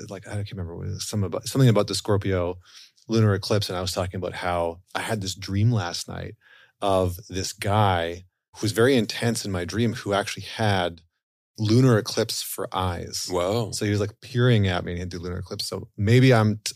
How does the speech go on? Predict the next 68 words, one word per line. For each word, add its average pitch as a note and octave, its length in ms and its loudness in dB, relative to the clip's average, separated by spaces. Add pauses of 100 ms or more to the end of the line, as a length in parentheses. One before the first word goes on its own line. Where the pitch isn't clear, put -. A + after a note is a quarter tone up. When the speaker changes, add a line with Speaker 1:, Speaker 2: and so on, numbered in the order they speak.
Speaker 1:
I'm F#2+ 220 2
dialed A2 320 4
in. B2+ 240 6
Speaker 2:
And G#2 160 6
you're G2+ 180 8
a F#2 60 4
Scorpio. A2+ 560 0
Speaker 1:
And G2 100 0
I'm G#2 140 4
a A#2 40 4
Scorpio. B2+ 600 6
I'm G2 160 2
Speaker 2:
Yeah. F#2+ 140 4
Speaker 1:
dialed G#2+ 360 4
into A2 300 2
the G2 60 2
lunar G#2 240 4
eclipse. B2 340 2
I G2 80 -2
didn't G#2+ 320 2
even G2+ 320 4
know. A2 340 4
I'm F2 100 -8
channeling A2+ 540 4
something. A2 500 0
Speaker 2:
Yeah. A2+ 380 4
Speaker 1:
But B2 160 4
she - 160 2
made A#2+ 220 8
a - 20 6
point D3 400 4
of G#2+ 140 -2
checking A#2 320 2
in A2+ 100 6
with G#2+ 160 4
me A2 100 4
to G#2 60 2
make A#2 160 6
sure A#2+ 180 4
I G#2+ 100 6
was G2+ 140 2
okay. G2+ 280 2
She's - 100 0
like, G#2 220 -2
"Are G#2 160 8
you, A2 260 8
like, - 200 2
how A2 280 4
are A#2+ 80 6
you A2+ 160 6
today?" G#2+ 220 0
And D#2+ 80 -4
I - 20 6
Speaker 2:
What C3 60 8
Speaker 1:
was - 100 4
Speaker 2:
do B2 140 2
you, - 80 4
Speaker 1:
like, B2+ 80 2
Speaker 2:
what C#3+ 100 6
does C3 140 6
it A#2+ 100 6
mean? G#2+ 300 4
Is E2+ 160 0
it F2+ 80 -2
a F2+ 40 0
very F2 220 2
intense F2+ 560 0
moment? G2+ 520 2